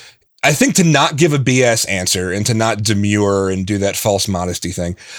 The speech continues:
I think it's just that I just grinded it out. And it wasn't even a grind. It was like, I started going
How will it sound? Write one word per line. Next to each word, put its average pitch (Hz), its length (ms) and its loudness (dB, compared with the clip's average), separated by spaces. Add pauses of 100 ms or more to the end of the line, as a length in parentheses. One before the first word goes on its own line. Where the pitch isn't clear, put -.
(200)
I 135 160 4
think 208 320 0
it's 175 180 2
just 156 280 0
that 143 360 2
I 110 140 2
just 131 260 -2
grinded 120 440 0
it 123 100 0
out. 117 380 2
And 113 100 0
it 127 60 0
wasn't 175 220 2
even 185 180 2
a 147 40 0
grind. 131 440 0
It 117 80 -2
was 120 200 0
like, 120 220 0
I 113 140 2
started 143 400 0
going 123 560 0